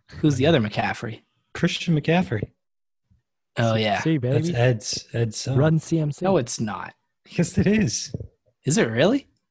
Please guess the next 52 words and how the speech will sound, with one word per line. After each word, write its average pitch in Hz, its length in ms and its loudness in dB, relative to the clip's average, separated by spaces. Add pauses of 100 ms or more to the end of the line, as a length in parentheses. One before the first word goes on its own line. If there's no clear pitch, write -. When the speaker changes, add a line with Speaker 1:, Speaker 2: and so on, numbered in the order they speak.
Speaker 2:
Yes. - 500 -2 (480)
Speaker 1:
Stat 156 340 2
Speaker 3:
Stat - 0 -
Speaker 1:
check. - 400 -2 (480)
Speaker 3:
check. - 720 0
<laughs> - 0 -
Speaker 2:
I'll 135 160 6
check 180 360 4
it, 120 100 0
but 120 120 4
I'm, 117 300 2
I'm, 120 240 0
like, 117 200 -2
pretty 139 260 2
sure. 117 460 0 (440)
Speaker 1:
I 135 80 2
did 131 100 4
Speaker 3:
All 120 60 2
right. 123 60 0
Speaker 1:
not 120 300 0
know 127 260 4
Chris - 280 2
McCaffrey 113 680 0
is 104 240 -2
Ed 117 180 0
McCaffrey's 117 540 -6
son. 107 360 -6 (300)
Speaker 3:
Yeah, 143 180 -8
why 95 120 -10
do - 40 -4
you 123 40 -2
think 131 140 -4
he's 123 80 -6
so 127 120 -2
good 127 120 0
at 110 80 -2
football? 85 380 -6 (400)
Speaker 1:
That, 113 200 -4 (100)
I 123 40 0
mean, 131 160 4
it 123 40 4
makes 135 220 2
a 131 40 0
shitload 165 500 4
of 120 60 -4
sense 143 320 4
now 120 220 6
that 101 60 2
I - 20 0
think 135 260 0
about 202 320 4
it, 302 140 2